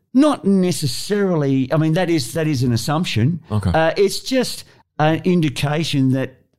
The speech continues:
Speaker 1: this thing called G D P appeared, and then it was used for, uh, various purposes, but inappropriately.
Speaker 2: Yeah.
Speaker 1: It was just
Speaker 2: People
Speaker 1: decided
Speaker 2: got
Speaker 1: that, Oh, well,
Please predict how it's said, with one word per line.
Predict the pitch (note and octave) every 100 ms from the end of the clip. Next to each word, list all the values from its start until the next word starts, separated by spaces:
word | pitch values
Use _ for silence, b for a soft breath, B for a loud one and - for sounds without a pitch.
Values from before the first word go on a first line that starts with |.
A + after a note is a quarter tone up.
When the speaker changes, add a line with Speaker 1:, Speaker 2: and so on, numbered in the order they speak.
| _
Speaker 1:
this | - D#3+
thing | - F3
called | E3 D3+
G | B2+ D#3
D | C#3 B2+
P | C#3+ C3 -
appeared, | - D3 D#3+ G2+ B2 - _ b b b b
and | D3+ D3+ D3+ - -
then | D3 D#3 F3
it | D3+
was | D3 C#3
used | D#3 D#3 B2
for, | - C#3+ C#3 -
uh, | C#3+ C#3+
various | C#3 D#3 C3+
purposes, | - D#3+ F#3 C3+ A2 B2
but | - D3+ D#3
inappropriately. | E3 D#3 G#3 G#3+ F3 A2 F#2 - _ _ -
Speaker 2:
Yeah. | A2 G2+
Speaker 1:
It | D3
was | D3+ D3+
just | D#3+ B2+ - _
Speaker 2:
People | - C#3 C3+
Speaker 1:
decided | D#3 E3+ D#3
Speaker 2:
got | -
Speaker 1:
that, |
Oh, | F3+
well, | F3+ F#3+ F#3+ - _